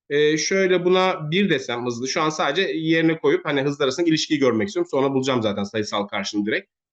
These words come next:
E, buna bir desem V iki arkadaşlar iki oluyor. V üç de dört oluyor. Doğru mu? Şimdi o zaman,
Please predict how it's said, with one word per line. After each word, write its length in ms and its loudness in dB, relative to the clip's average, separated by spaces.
E, 340 2
buna 280 2
bir 180 2
desem 520 -2
V 180 2
iki 280 -2
arkadaşlar 420 0
iki 240 -2
oluyor. 280 4
V 120 4
üç 200 -2
de 160 0
dört 240 2
oluyor. 200 2
Doğru 180 2
mu? 160 -2
Şimdi 180 2
o 60 6
zaman, 340 2